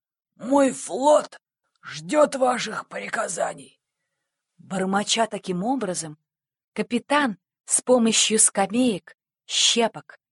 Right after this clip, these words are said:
якорных цепей поставил свой трёхмачтовик в таз,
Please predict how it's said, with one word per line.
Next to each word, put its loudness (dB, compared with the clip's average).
якорных -2
цепей -8
поставил 0
свой 0
трёхмачтовик -4
в -18
таз, -10